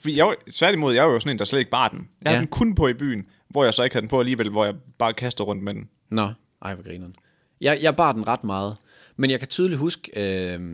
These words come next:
Speaker 2: da min svoger, han blev student, der var jeg jo stadig en lille kiddo på seksten eller sådan noget.
Speaker 1: Mm.
Speaker 2: Og så skulle de alle sammen i byen, og så for at jeg kunne komme ind i byen, uden at skulle vise I D,
Speaker 1: Så
Speaker 2: så
Speaker 1: gik
Speaker 2: fik
Speaker 1: det
Speaker 2: jeg hans studenterhue-, øh, øh, hue på.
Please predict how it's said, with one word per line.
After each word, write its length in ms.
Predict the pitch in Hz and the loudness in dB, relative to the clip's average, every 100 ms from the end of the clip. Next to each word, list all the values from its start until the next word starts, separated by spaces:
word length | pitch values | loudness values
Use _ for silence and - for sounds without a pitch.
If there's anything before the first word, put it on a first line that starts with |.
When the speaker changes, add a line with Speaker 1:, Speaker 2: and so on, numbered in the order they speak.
| - _ _ | -14 _ _
Speaker 2:
da 80 | 117 | -2
min 160 | 104 101 | 0 -2
svoger, 360 | - 180 135 82 | 2 2 2 0
han 180 | 110 | -2
blev 160 | 104 92 | -2 -4
student, 420 | - 107 104 98 | -4 -4 -4 -2
der 60 | 117 | 0
var 100 | 110 | 0
jeg 60 | |
jo 40 | 90 | 0
stadig 240 | 120 123 | 2 2
en 60 | 101 | 2
lille 160 | 110 | -2
kiddo 440 | - 147 131 82 80 - | 0 2 2 0 -4 -12
på 140 | 85 | -12
seksten 480 | - 95 101 - - | -6 -4 -4 -6 -12
eller 140 | - | -14
sådan 140 | - 87 | -12 -10
noget. 160 | 80 - | -10 -8
Speaker 1:
Mm. 200 | 139 131 - | -6 -6 -6
Speaker 2:
Og 80 | 107 | 0
så 100 | 143 | 0
skulle 140 | - | 2
de 80 | 120 | 2
alle 100 | 139 | 4
sammen 220 | 135 117 | 4 2
i 40 | 107 | 2
byen, 380 | 165 135 85 - _ | 4 2 0 -8 _
og 80 | 101 | -4
så 100 | 139 | 0
for 160 | 147 | 4
at 60 | 120 | 4
jeg 140 | 131 | 4
kunne 120 | - 110 | 2 -2
komme 200 | 107 175 | 0 2
ind 140 | 135 | 2
i 40 | |
byen, 320 | 95 104 85 - | 2 -2 -2 -2
uden 160 | 135 131 | 2 2
at 80 | |
skulle 120 | - 101 | 2 -2
vise 180 | 95 | -2
I 120 | 160 113 | 0 2
D, 180 | 90 - _ _ 147 | 0 -4 _ _ -6
Speaker 1:
Så 60 | 131 | 0
Speaker 2:
så 60 | |
Speaker 1:
gik 80 | 135 | 2
Speaker 2:
fik 80 | 135 | 4
Speaker 1:
det 40 | |
Speaker 2:
jeg 80 | 120 | 4
hans 160 | 135 - | 2 0
studenterhue-, 920 | 123 135 113 95 - 95 98 92 95 | 2 4 4 0 -2 -2 -2 0 0
øh, 80 | 95 | 2
øh, 60 | 101 | 2
hue 160 | 113 | 2
på. 260 | 113 110 | 4 2